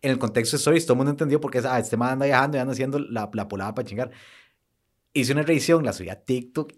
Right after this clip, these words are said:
y, mae, odio, pero odio así, bravo. Hay una señora que ya me dijo, "Ah, este pobre Polo, él que no ha viajado". Y yo es como, "Señora, ¿quién cree que toma las fotos?".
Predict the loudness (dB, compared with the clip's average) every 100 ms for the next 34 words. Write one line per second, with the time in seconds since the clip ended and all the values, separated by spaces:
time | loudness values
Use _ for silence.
0 | -10 -6 -2 0 0 0 0 -2 -2 2
1 | 6 6 4 0 0 2 0 0 0 -2
2 | -4 -2 2 2 2 -2 -10 -20 -16 -6
3 | -2 -2 -2 2 0 0 -2 0 0 2
4 | 2 0 -4 _ -8 -8 -8 -8 0 0
5 | 0 -2 6 8 10 8 4 2 0 2
6 | 4 4 4 0 -4 -8 -8 -6 -6 -4
7 | -4 2 2 2 0 2 2 4 0 0
8 | -8